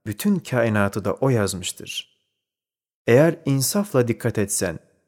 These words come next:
şu küçücük hayvanın ve huveynatın sureti altında olan makine-i dakika-i bedia-i ilahiyenin, şuursuz, kör, mecra ve mahrekleri tahdit olunmayan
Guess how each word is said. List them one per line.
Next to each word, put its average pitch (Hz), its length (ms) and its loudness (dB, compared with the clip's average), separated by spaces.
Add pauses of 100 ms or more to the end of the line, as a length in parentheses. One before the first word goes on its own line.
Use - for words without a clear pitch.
(200)
şu - 240 -8
küçücük 165 420 -4
hayvanın 131 760 0
ve 127 60 0
huveynatın 107 800 0
sureti 110 500 -4
altında 131 440 -2
olan 113 400 6 (400)
makine-i 131 760 0
dakika-i 127 840 0
bedia-i 117 580 0
ilahiyenin, 110 880 0 (560)
şuursuz, - 1040 -4 (200)
kör, 107 600 -2 (340)
mecra 131 520 2
ve 151 80 4
mahrekleri 135 720 -2
tahdit 117 420 -6 (100)
olunmayan 117 720 0